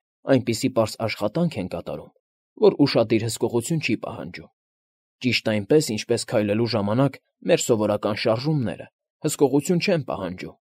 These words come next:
Իսկ վթարային պայմաններում հարկավոր է անհապաղ ու միաժամանակ գործի դնել վեցին էլ։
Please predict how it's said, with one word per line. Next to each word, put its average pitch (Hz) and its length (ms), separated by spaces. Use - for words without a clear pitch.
Իսկ 107 240
վթարային 110 540
պայմաններում 104 680
հարկավոր 110 460
է - 60
անհապաղ 107 680
ու 170 100
միաժամանակ 113 680
գործի 131 360
դնել 92 300
վեցին 85 380
էլ։ - 160